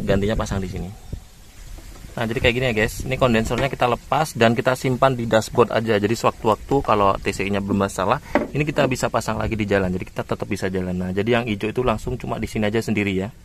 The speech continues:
Nah, terakhir yang kuning, yang kuning ini berada di sini. Jadi ini adalah kutub negatif coil. Jadi ini kita langsung aja kita copot yang bagian de-, negatifnya ini kita ganti dengan kabel kuning guys.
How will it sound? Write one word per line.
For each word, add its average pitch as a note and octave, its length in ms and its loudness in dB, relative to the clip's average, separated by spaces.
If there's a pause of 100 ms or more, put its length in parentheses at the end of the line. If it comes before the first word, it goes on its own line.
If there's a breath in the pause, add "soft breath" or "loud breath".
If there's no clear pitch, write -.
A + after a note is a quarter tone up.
(760 loud breath)
Nah, A#2 160 4
terakhir C3+ 400 2
yang D#3 160 0
kuning, C#3+ 400 2
yang C#3 160 -2
kuning C#3 240 0
ini D#3 400 0
berada A2+ 400 6
di A2+ 160 2
sini. G#2 240 2
Jadi A#2+ 400 0
ini C3 160 -4 (160)
adalah A2 480 2
kutub A#2 320 -4
negatif G#2+ 480 -2
coil. G#2+ 320 4 (480 loud breath)
Jadi A#2 320 0
ini A#2+ 80 4
kita C#3 720 0 (240 loud breath)
langsung A#2 400 -2
aja A2 240 4
kita B2 240 2
copot - 400 2 (240)
yang G#2+ 160 0
bagian G2+ 560 2
de-, - 160 -2 (400 loud breath)
negatifnya G#2 560 2
ini A2+ 160 2
kita A#2 240 0
ganti F#2+ 240 2
dengan G2+ 240 2
kabel F#2+ 320 -2
kuning F#2 240 -2
guys. F2+ 400 -10